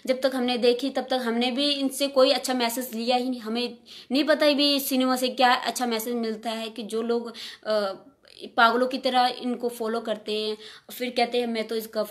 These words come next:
बड़ा फ़ैन हूँ।" फ़ोटो खिंचाने के लिए मरे जाते हैं, सेल्फी लेने के लिए मरे जाते हैं लोगों के साथ। वो अपनी गाड़ियों में घूम रहे हैं,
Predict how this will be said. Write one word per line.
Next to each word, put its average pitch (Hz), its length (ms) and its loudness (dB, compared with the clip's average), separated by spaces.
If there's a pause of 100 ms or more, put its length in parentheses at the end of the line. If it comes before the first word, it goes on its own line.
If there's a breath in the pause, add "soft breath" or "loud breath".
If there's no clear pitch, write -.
बड़ा 202 240 -2
फ़ैन 208 380 -2
हूँ।" 208 460 -2
फ़ोटो 247 280 0
खिंचाने 247 420 -2
के 247 120 -4
लिए 233 100 0
मरे 247 320 4
जाते 214 360 -4
हैं, 220 60 -6
सेल्फी 247 420 -4
लेने 240 240 0
के 233 100 -6
लिए 226 100 -4
मरे 220 240 -2
जाते 202 300 -6
हैं 196 80 -6
लोगों 196 280 -8
के 196 120 -12
साथ। 190 200 -6 (380 loud breath)
वो 302 100 2
अपनी 320 300 6
गाड़ियों 240 440 4
में 302 200 2
घूम 202 240 -4
रहे 196 120 -2
हैं, 214 200 -2